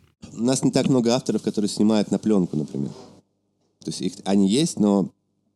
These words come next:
не все изображения сняты на плёнку. Преимущественно это цифровая фотография всё-таки. У меня, например, много, по, по-моему, все работы, которые, э, на Steels представлены, это уже, уже печать на бумаге и скан.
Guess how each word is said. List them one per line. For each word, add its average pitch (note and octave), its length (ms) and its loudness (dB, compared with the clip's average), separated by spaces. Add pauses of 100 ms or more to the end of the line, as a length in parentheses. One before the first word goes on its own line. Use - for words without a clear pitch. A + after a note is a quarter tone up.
(280)
не G#2 120 2
все A2+ 200 0
изображения F#2 520 0
сняты E2+ 320 -4
на F2 80 0
плёнку. G2 300 -2
Преимущественно F#2+ 520 -2
это E2 120 -8
цифровая F2+ 580 -4
фотография D#2 540 -8
всё-таки. - 220 -18 (920)
У - 60 0
меня, G2 160 4
например, G#2 280 2
много, F#2 720 0 (100)
по, E2 120 -4
по-моему, F2+ 300 -2
все F#2+ 200 -4
работы, F2+ 360 -4
которые, E2 300 -10 (140)
э, E2 140 -6
на E2+ 140 -2
Steels F#2+ 280 -8
представлены, F#2 520 -4
это D#2+ 260 -6 (580)
уже, F#2+ 280 -2 (120)
уже G2 240 0
печать F#2+ 360 -2
на F2+ 100 2
бумаге F2+ 440 0
и D2+ 40 -2
скан. D2 380 -8